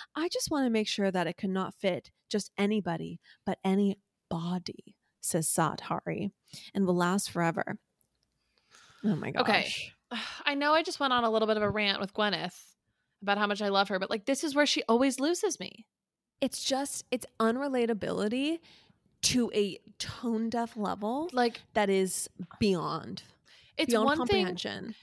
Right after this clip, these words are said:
Speaker 2: it's one thing to schlep a c-, a candle that smells like your vagina and be cheeky, but, like, a two thousand dollar shirt, cashmere
Speaker 1: A
Speaker 2: shirt?
Speaker 1: two thou-,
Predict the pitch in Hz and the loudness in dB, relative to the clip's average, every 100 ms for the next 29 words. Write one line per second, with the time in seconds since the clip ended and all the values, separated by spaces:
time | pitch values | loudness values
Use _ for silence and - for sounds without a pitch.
0 | - _ 262 - 262 269 320 302 - 202 | -20 _ -6 0 0 0 -2 -2 0 -2
1 | 196 202 - - 196 185 180 190 - - | -2 -8 -10 -10 -6 -2 0 0 -2 -4
2 | 175 185 180 175 180 175 175 185 190 - | -4 -4 -6 -6 -6 -6 -4 -4 -2 -2
3 | 190 180 185 190 175 196 196 226 - _ | -2 -4 -4 -6 -4 0 2 0 -6 _
4 | - - 226 220 208 - 226 - 240 247 | -18 -4 0 2 0 0 -4 -2 -2 2
5 | 269 254 254 233 233 226 - 190 196 302 | 2 2 0 0 0 0 -2 0 -2 -4
6 | - - _ _ - 208 220 233 226 302 | -14 -20 _ _ -2 0 0 -2 -4 -2
7 | 208 269 269 285 339 | 0 4 4 4 2